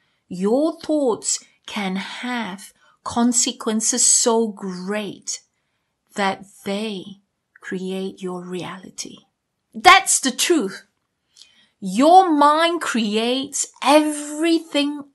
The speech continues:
around you. You are that powerful. Now,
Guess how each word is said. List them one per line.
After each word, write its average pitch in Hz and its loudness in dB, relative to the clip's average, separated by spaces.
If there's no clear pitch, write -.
around 190 -6
you. - -16
You 247 4
are 214 0
that 220 -6
powerful. 185 -12
Now, 202 4